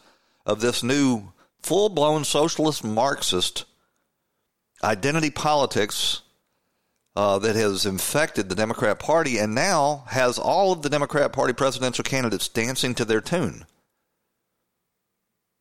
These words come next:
It's really quite something to see, and you wonder what it would take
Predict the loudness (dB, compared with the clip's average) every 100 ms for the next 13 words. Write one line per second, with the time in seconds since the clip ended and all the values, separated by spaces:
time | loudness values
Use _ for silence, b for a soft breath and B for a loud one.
0 | _ _ _ _ _ _ _ _ 0 2
1 | 2 2 0 0 -2 -2 -4 -8 -2 0
2 | 2 0 0 0 0 0 2 0 0 b
3 | b b b b _ 0 2 2 0 0
4 | -2 -2 -2 0 0 -6 -14